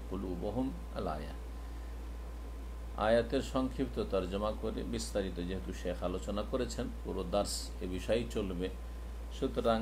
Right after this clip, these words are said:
আয়াতের সাথে সাথে আমি বিস্তারিত আলোচনা করব না, শুধু অনুবাদটি করে দেব। বলছেন আল্লাহ রাব্বুল আলামিন যে নিশ্চয়ই সাদাকাত অর্থাৎ জাকাত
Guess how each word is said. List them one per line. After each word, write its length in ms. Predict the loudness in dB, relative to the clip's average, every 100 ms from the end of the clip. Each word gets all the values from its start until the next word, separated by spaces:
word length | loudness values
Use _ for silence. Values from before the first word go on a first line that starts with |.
| 2 -4 -6 -4 2
আয়াতের 380 | 4 4 2 -2 0
সাথে 240 | 0 0 -2
সাথে 200 | -2 0 0
আমি 120 | 0 -2
বিস্তারিত 460 | -4 0 0 0 0 -2
আলোচনা 360 | -2 -4 -4 -2
করব 200 | -2 -2 0 0
না, 60 | -2
শুধু 240 | -2 -2 -2 -4 -2 -2
অনুবাদটি 480 | 0 2 2 2 -6
করে 180 | -6 -6 -6
দেব। 120 | -6 -6 -8 -8 -8 -8 -8 -8 -8 -6 2
বলছেন 480 | 4 4 0 2 2 2 2
আল্লাহ 220 | 4 4
রাব্বুল 340 | 4 2 2 4 4
আলামিন 320 | 2 0 0 0
যে 80 | 0 -2
নিশ্চয়ই 520 | -4 -2 0 0 0 -2 -4
সাদাকাত 580 | 0 2 2 2 4 4 4
অর্থাৎ 280 | 2 2 -2 -2 0
জাকাত 560 | -2 0 -4 2 2